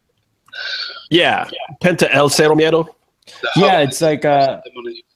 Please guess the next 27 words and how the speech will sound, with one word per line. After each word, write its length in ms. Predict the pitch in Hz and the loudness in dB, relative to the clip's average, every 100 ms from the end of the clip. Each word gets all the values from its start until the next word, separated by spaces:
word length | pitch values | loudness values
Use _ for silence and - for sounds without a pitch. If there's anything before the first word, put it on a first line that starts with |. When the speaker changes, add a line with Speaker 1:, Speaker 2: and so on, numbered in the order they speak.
| _ - 359 523 480 330 330 - - - - | _ -16 -14 -14 -18 -18 -18 -16 -18 -16 -4
Speaker 2:
well, 160 | 175 190 | 0 2
it's 180 | - | 0
also, 360 | 180 190 196 180 156 | -2 -2 -2 -2 0
um, 420 | 151 143 127 113 _ _ _ _ _ _ _ _ _ _ - | 0 0 -2 -6 _ _ _ _ _ _ _ _ _ _ -6
Speaker 1:
I 80 | 185 | 0
mean, 120 | 175 | 2
Speaker 2:
well, 100 | 151 | 2
Speaker 1:
I 80 | 185 | 2
just 220 | 156 208 | 2 2
Speaker 2:
before 140 | - 190 | 4 2
Speaker 1:
trademarked, 340 | 165 147 - 135 | 4 2 0 -6
Speaker 2:
before 260 | - 143 139 | -8 -8 -2
Speaker 1:
I 160 | 156 196 | 0 2
just 260 | 208 - | 0 0
trademarked 380 | 175 147 135 117 | 0 2 2 2
Bone 200 | 139 147 | 2 4
Ninja 520 | 135 117 113 117 120 - - 127 | 4 2 0 -2 -4 -6 -14 -4
and, 240 | 135 131 | -4 -2
and 180 | 131 123 | -2 -2
Skeleton 440 | - 151 143 127 120 | 0 0 2 0 0
Ninja, 320 | 117 110 101 | 0 -2 -4
so 280 | - 120 113 | 0 0 0
he 120 | 147 | -2
can't 260 | 160 156 139 | 0 0 2
use 160 | 117 | 0
those 280 | 131 127 113 | 2 0 0
now. 180 | 95 | -6